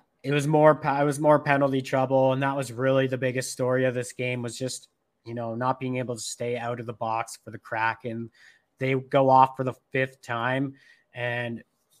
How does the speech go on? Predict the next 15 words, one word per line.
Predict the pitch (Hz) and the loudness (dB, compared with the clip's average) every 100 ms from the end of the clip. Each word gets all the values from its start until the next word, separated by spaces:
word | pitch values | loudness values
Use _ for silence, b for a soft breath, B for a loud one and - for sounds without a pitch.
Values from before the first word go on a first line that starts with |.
| _ | _
just | - 131 - | -10 -8 -2
like | 135 131 - | 0 0 2
that, | 131 131 131 | 2 2 0
the | |
Blues | 120 127 131 127 | -6 -6 -6 -6
finally | - 120 123 127 127 | -4 -2 -2 -2 -4
score | 127 - 123 131 | -6 -4 -2 2
on | 131 131 | 2 2
it, | 139 139 - b b b - | 2 0 -4 b b b -14
uh, | 113 113 113 | -8 -8 -8
taking | - 135 139 | -6 -6 -4
the | 135 | -4
lead | 123 127 131 139 | -4 -4 -2 -4
for | 135 - | -8 -14
the | 117 | -16